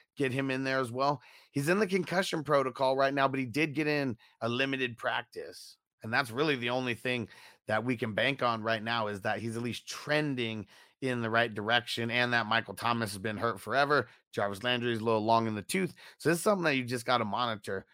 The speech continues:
all the way up until Sunday. So make sure you are tapping in.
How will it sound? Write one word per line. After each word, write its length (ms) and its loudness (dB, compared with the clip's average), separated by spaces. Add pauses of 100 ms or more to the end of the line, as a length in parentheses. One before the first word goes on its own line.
(200)
all 960 4
the 100 0
way 220 2
up 160 0
until 380 -4
Sunday. 400 -4
So 160 -8
make 260 -6
sure 260 -8
you 220 -10
are 140 -6
tapping 580 -14
in. 300 -14